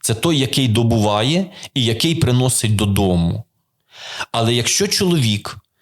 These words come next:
будучи хлопчиком, ріс під спідницею матері, і мати його навчала до двадцяти років, що йому робити,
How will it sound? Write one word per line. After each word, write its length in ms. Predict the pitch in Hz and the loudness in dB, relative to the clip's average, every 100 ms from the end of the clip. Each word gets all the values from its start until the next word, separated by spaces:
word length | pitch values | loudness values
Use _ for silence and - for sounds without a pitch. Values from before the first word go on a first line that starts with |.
| _ _ _ _ _ _ _ | _ _ _ _ _ _ _
будучи 460 | 113 160 180 180 165 | 0 2 2 2 0
хлопчиком, 840 | - 139 123 92 - - 123 123 | 0 0 2 0 -2 0 0 2
ріс 320 | 117 123 190 | 0 0 0
під 180 | - 170 | 0 -2
спідницею 680 | - 131 123 160 175 156 151 | 0 0 2 2 0 2 2
матері, 600 | 135 110 98 - 113 131 143 _ _ _ _ _ - - - | 2 2 0 0 0 0 -2 _ _ _ _ _ -10 -8 -2
і 100 | 147 | 0
мати 360 | 139 175 202 160 | 2 0 0 0
його 260 | 139 143 | 2 2
навчала 580 | 143 147 - 170 160 135 | 2 0 0 0 2 2
до 140 | 110 | 2
двадцяти 500 | 127 120 135 113 139 | 2 2 0 -2 0
років, 320 | 170 156 - 110 | 2 2 2 0
що 240 | - 147 | 2 2
йому 240 | 135 135 | 2 2
робити, 580 | 127 110 101 95 - 127 | 2 2 2 0 0 -2